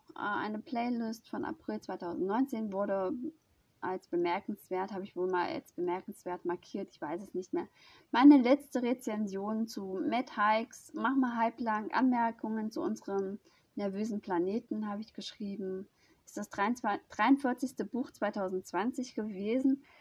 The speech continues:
Allerdings habe ich jetzt mittlerweile noch ein paar andere Bücher fertig, die ich aber noch rezensieren muss. Den Lesemonat Mai gibt's natürlich auch. Ähm, dann noch etwas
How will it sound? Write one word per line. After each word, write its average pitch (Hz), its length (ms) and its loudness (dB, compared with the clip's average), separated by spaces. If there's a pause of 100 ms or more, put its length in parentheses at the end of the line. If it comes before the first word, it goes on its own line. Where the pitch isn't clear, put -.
(120)
Allerdings 233 420 0
habe 226 180 -2
ich 233 160 -6
jetzt 214 320 -6
mittlerweile 196 640 -2
noch 220 200 -4
ein 220 120 -4
paar - 160 -6
andere 214 320 -2
Bücher 202 400 -6
fertig, 214 580 -6 (480)
die 214 80 0
ich 220 160 2
aber 202 140 2
noch 202 180 -4
rezensieren 190 640 0
muss. - 260 -8 (460)
Den 294 220 12
Lesemonat 233 640 4
Mai 226 360 4
gibt's 220 220 -6
natürlich - 600 -4
auch. 226 420 4 (160)
Ähm, 196 800 -4
dann 196 440 -2
noch 359 240 -2
etwas - 420 -8